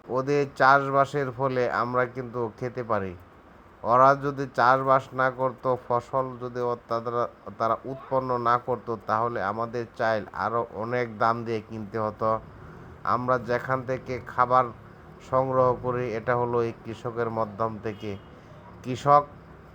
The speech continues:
যখন মাঠে কাজ করবে না, কৃষক যখন ধান, আহ, রোপণ করবে না, তাহলে আমরা চাল কোথায় থেকে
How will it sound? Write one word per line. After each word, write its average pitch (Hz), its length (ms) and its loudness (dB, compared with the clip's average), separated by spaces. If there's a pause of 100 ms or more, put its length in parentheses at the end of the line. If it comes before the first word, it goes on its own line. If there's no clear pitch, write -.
(180)
যখন 139 320 2
মাঠে 131 380 2
কাজ 131 260 4 (120)
করবে 131 300 0
না, 139 120 2 (260)
কৃষক 139 320 -4 (100)
যখন 139 340 0 (680)
ধান, 127 260 6
আহ, 127 320 -2
রোপণ 135 320 2 (120)
করবে 127 260 2
না, 127 140 2 (720)
তাহলে 131 360 4
আমরা 123 300 6 (160)
চাল 127 240 4 (100)
কোথায় 117 300 -4
থেকে 107 260 -6